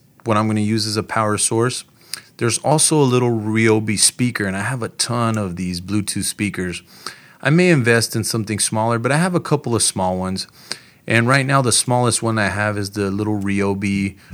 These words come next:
radio slash Bluetooth device. And so that's kinda cool, you know, as a little mobile audio thing, or I could just use my kick-ass headphones. So those are some of the things that I got,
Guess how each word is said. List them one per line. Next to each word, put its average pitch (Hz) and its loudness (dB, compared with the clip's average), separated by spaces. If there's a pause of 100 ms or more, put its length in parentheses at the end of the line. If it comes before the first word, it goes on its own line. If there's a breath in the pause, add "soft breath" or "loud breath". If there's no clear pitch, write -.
(200 loud breath)
radio 101 2
slash 98 0
Bluetooth 101 -4
device. 98 -4 (680)
And 107 0
so 127 4
that's 131 6
kinda 110 0
cool, 101 -2 (480 loud breath)
you 110 -2
know, 107 0
as 104 -2
a 101 -6
little 101 -2
mobile 95 -2
audio 101 2
thing, 104 -6
or 175 6
I 123 4
could 120 -2
just 110 0 (300)
use 104 0
my 104 -4 (180)
kick-ass 139 -2
headphones. 101 -4 (580 loud breath)
So 131 0
those 135 4
are 131 0
some 127 -2
of 117 0
the 101 -6
things 117 0
that 113 0
I 101 0
got, 107 0